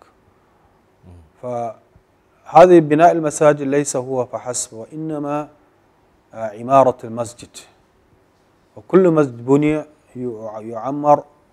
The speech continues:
Speaker 2: أو أساسًا بعبادة الله سبحانه وتعالى، إقامة الصلوات، وثانيًا، آه، الدروس العلمية التي تقام فيه.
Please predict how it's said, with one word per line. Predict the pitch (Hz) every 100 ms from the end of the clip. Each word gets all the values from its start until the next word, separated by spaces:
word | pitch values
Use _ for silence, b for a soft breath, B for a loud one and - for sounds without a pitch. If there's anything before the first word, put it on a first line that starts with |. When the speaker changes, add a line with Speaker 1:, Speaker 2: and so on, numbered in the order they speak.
| _ _ _ _ _
Speaker 2:
أو | 131 135 -
أساسًا | - - 151 -
بعبادة | 151 131 123 123 123 -
الله | 110 104
سبحانه | 101 95 95 95 92
وتعالى، | 92 90 107 104
إقامة | 98 110 110 107
الصلوات، | - 98 98 117 151 _ _ _ _ b b b b b _ _ 107
وثانيًا، | 110 - 156 165 165 160 160 156 - _ _ _ _ _ _ _ _ -
آه، | 120 117 113 - _ -
الدروس | 110 104 117 120 135 113 -
العلمية | 107 95 101 107 120 131 143 131 _ _ _ 101
التي | 107 107 120 117
تقام | 113 117 110 104
فيه. | - 98